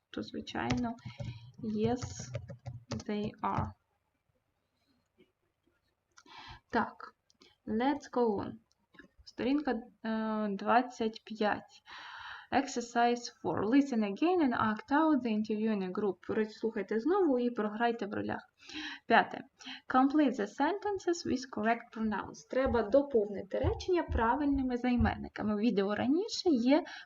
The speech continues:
про займенники. Він, вона, воно і вони. Я буду писати тільки пропущені слова.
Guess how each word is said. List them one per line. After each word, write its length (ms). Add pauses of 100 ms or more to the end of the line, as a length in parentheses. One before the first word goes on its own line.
про 260
займенники. 1000
Він, 300
вона, 380
воно 560 (380)
і 280
вони. 520 (540)
Я 300
буду 280
писати 580
тільки 480
пропущені 840
слова. 520